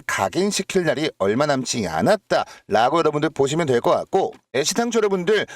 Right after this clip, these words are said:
이천이십육 년도의 실체를 위해서 우리 이십오 년도 정말 숨가쁘게 달려왔습니다.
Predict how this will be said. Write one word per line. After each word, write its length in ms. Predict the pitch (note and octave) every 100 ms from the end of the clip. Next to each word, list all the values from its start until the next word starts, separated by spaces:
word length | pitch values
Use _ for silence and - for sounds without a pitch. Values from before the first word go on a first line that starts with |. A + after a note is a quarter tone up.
| -
이천이십육 640 | D#3 E3 A3+ A3 G#3 D#3 F#3+
년도의 420 | A#3 A3+ G#3+ G#3+
실체를 600 | - C#4+ - C#4 C#4 G#3
위해서 420 | D#3 C#3+ F#3+ F3 -
우리 240 | C#3+ F3+
이십오 560 | A#2+ C3+ E3+ - - G2+
년도 400 | C#3+ A#2+ F#2 A#2
정말 540 | - - G2+ C3 D3+ D3+
숨가쁘게 800 | - A3 A3 G#3 G3 G3 F3+ F#3
달려왔습니다. 1000 | - F#2 D#2+ D2+ - E2+ D2+ D2 D2+